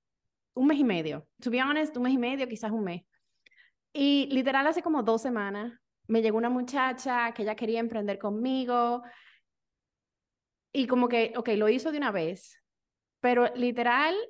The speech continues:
o sea, we started connecting so much y ella, o sea, como que después de que ella hizo la conver-, o sea, ya yo me di cuenta por qué conectamos tan bien, porque yo aprendí muchas cosas de ellas after the conversion, que es como que we're so alike.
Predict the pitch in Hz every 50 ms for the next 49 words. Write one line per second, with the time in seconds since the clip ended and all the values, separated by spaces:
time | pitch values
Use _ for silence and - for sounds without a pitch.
0 | - _ _ _ _ _ _ - - 233 240 247 226 220 180 220 247 254 247 247
1 | 302 311 349 359 359 - 285 262 240 226 233 233 - 254 247 247 254 247 247 -
2 | - - - - - - - 254 240 240 262 262 254 226 240 330 453 480 - -
3 | - _ _ _ _ _ _ _ _ _ _ _ _ _ _ _ _ - 262 262
4 | 254 254 247 240 277 285 302 320 330 330 - - - 262 - 277 247 220 - -
5 | 262 262 254 269 269 240 254 240 247 - _ - 320 320 415 453 349 214 185 208
6 | 202 214 233 233 240 262 277 285 - - 285 285 311 359 349 320 - 285 262 240
7 | 220 233 226 - 226 220 247 254 311 330 311 302 311 285 285 - - 262 269 294
8 | 285 302 269 285 220 220 - 220 214 233 - - _ _ - - 247 240 220 226
9 | 196 196 214 262 262 277 269 262 277 277 226 220 220 220 214 226 220 233 226 285
10 | 285 277 277 262 269 302 311 339 320 - 285 277 285 269 - 262 233 220 214 196
11 | 190 190 - _ - 233 285 349 349 - - 403 392 349 - - 240 202 190 202
12 | 202 185 185 196 190 214 294 320 - _ _ _ _ _ _ - 277 262 330 311
13 | 302 311 277 254 294 285 285 - 339 359 392 415 381 302 320 466 571 494 339 151
14 | - - -